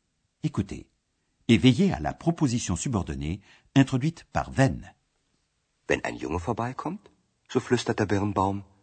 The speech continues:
Speaker 2: „Junge, bist du ne Bär?“ Wenn ein Mädchen vorbeikommt, so flüstert der Baum, „Le Dirn, komm an rüber, ich geb dir ne Birn.“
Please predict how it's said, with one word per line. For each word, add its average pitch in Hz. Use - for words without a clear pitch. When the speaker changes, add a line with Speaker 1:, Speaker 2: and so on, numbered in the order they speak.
Speaker 2:
„Junge, 185
bist -
du -
ne -
Bär?“ -
Wenn 71
ein 60
Mädchen -
vorbeikommt, 139
so 135
flüstert 135
der 120
Baum, 117
„Le 85
Dirn, -
komm 294
an 277
rüber, 302
ich -
geb -
dir -
ne -
Birn.“ -